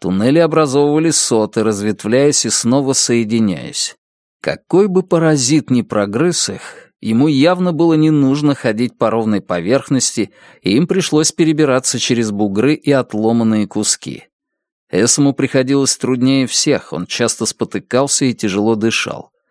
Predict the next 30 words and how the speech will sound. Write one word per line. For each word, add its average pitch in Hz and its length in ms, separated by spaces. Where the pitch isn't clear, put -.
Утес, - 680
стесненный 131 720
своим 117 320
земным 110 420
обликом, 165 520
тоже 113 380
не 104 160
мог 123 320
двигаться 107 580
быстро. - 540
Тишина 104 500
действовала 151 540
Луну 143 360
на 160 160
нервы, 110 500
и - 20
он 120 180
никак 123 420
не 160 80
мог 147 260
перестать 127 520
думать 131 320
о 120 60
Нефрите 107 600
и 95 100
Цветике. - 920
И - 80
о 92 100
бедной 131 420
Елее. 123 680